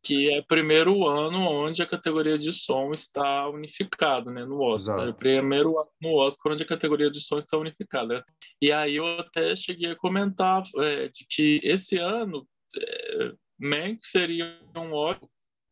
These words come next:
Speaker 1: é, candidato a receber a, o, o Oscar de melhor mixagem, e O Som do Silêncio seria um ótimo candidato a,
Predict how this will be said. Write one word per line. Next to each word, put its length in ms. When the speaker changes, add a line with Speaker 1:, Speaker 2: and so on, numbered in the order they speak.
Speaker 1:
é, 540
candidato 880
a 420
receber 800
a, 240
o, 540
o 140
Oscar 340
de 80
melhor 320
mixagem, 880
e 260
O 60
Som 260
do 60
Silêncio 520
seria 360
um 60
ótimo 340
candidato 720
a, 540